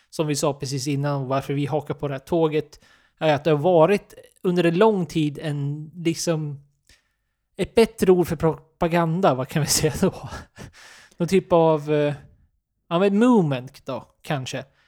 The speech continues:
framförallt i Storbritannien, just om Dry January,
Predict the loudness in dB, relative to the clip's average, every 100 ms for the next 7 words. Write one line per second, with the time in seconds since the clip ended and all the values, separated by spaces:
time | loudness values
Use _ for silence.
0 | _ _ -4 -2 0 2 0 -2 -8 -4
1 | -2 0 0 0 0 0 -2 -6 -6 -6
2 | -6 _ 2 2 2 -6 -2 -2 -2 -6
3 | -8 -8 -10 -10 -10